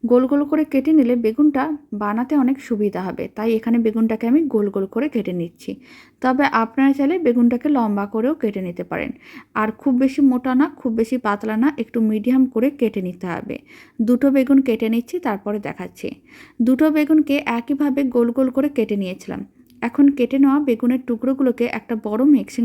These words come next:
বোলের মধ্যে নিয়ে নিলাম। তারপর খুব ভালো করে জল দিয়ে ধুয়ে নিয়েছিলাম।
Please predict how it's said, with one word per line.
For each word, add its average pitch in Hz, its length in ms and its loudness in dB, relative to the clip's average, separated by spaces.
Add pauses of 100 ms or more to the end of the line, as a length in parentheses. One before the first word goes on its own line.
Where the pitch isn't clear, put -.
বোলের 208 260 -2
মধ্যে 208 360 -4
নিয়ে 185 200 2
নিলাম। 165 240 -6 (420)
তারপর 269 220 0
খুব 277 180 0
ভালো 254 220 0
করে 285 200 0
জল 240 200 0
দিয়ে 349 140 0
ধুয়ে 202 220 -2
নিয়েছিলাম। 175 480 -6